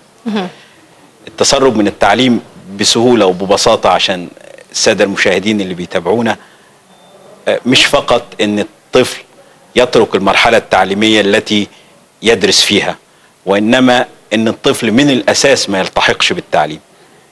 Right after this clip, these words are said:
Speaker 2: لأن إحنا عندنا مناطق كتيرة، آه، في قرى، في بوادي، في أشياء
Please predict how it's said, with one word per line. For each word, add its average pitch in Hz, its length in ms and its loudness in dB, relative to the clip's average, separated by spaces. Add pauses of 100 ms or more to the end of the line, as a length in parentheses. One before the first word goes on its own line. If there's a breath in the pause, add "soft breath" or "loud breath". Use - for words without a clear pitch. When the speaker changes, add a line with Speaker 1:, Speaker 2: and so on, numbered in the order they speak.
(120)
Speaker 2:
لأن 104 180 0
إحنا 110 180 0
عندنا 104 480 0 (220)
مناطق 107 480 0 (720 soft breath)
كتيرة، - 440 0 (960 soft breath)
آه، 92 800 0 (180)
في 110 300 -2 (180)
قرى، 101 440 2
في 98 320 -8
بوادي، 101 680 2
في - 260 -4
أشياء - 400 2